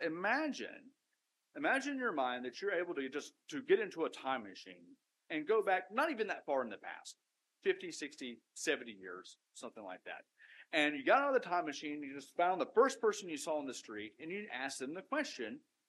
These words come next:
'Who are you?'" Well, the answer that you would have received would have had something to do with the person identifying who they are by their relationship with something outside of themselves.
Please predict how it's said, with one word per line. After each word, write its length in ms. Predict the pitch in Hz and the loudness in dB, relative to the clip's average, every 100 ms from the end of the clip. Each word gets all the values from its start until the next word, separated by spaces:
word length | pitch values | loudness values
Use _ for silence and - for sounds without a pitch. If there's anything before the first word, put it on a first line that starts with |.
| _ _ _ - | _ _ _ -6
'Who 300 | 117 123 - _ _ | -4 -4 -8 _ _
are 220 | 220 294 | 0 0
you?'" 200 | 240 - _ _ _ _ _ _ _ _ _ - | -2 -12 _ _ _ _ _ _ _ _ _ -2
Well, 160 | 170 | 0
the 120 | 190 196 | 2 2
answer 300 | 247 285 277 | 0 0 -2
that 240 | 202 - | -2 -2
you 60 | 180 | -2
would 80 | |
have 100 | 151 | 0
received 560 | 143 131 - 349 285 156 | 0 -2 -2 -2 -2 0
would 120 | 156 | -2
have 100 | 147 | 0
had 180 | 180 202 | -2 -2
something 380 | - 302 320 226 | 0 0 0 -6
to 120 | 151 | -2
do 140 | 175 | -2
with 180 | 170 127 | 0 -4
the 60 | 135 | -2
person 320 | - 226 214 | 0 0 -2
identifying 840 | 135 135 - 247 311 - 135 131 120 | -4 -2 0 0 2 2 2 0 -4
who 140 | 233 | -2
they 160 | 196 165 | 2 2
are 320 | 147 202 285 - _ _ _ _ | 2 0 -2 -10 _ _ _ _
by 240 | 160 208 190 | 6 6 6
their 180 | 196 | 4
relationship 840 | 180 156 139 247 269 214 147 127 120 131 | 6 4 4 2 2 -4 -4 -4 -2 -4
with 140 | 131 | -6
something 540 | - 226 240 - 113 - | -6 -6 -6 -10 -12 -8
outside 760 | 127 - - - 196 262 120 - - | -8 -6 -10 -10 -10 -10 -10 -12 -10
of 140 | 202 - | -10 -10
themselves. 720 | - - - - - _ - | -16 -16 -16 -16 -20 _ -20